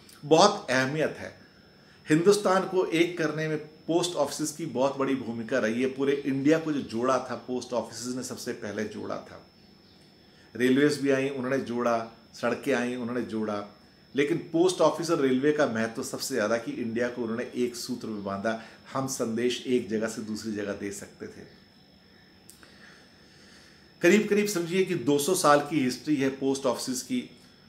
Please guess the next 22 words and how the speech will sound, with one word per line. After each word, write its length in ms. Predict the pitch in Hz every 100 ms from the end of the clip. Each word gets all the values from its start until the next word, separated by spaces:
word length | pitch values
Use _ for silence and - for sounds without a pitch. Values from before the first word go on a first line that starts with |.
| - - -
और 280 | 120 127 120 120 120 117 110 107 - - - _ -
ये 260 | 127 165
हिस्ट्री 460 | 196 139 135 - 196
अपने 240 | 170 156
आप 260 | 151 156 156
में 360 | 156 156 151 - - _ -
डेढ़ 160 | 123 135
सौ 140 | 165
से 120 | 143
दो 140 | 127 127
सौ 100 | 139
साल 200 | 135 135
के 160 | 127
बीच 200 | 127 127
की 140 | - 123
हिस्ट्री 380 | 104 - 139 107
है। 260 | 107 - - - - - - - _ _ -
तो 80 | 185
ये 340 | 160 226 226 -
हिस्ट्री 400 | 120 - 196 190
भी 220 | 165 185
एक 300 | 160 151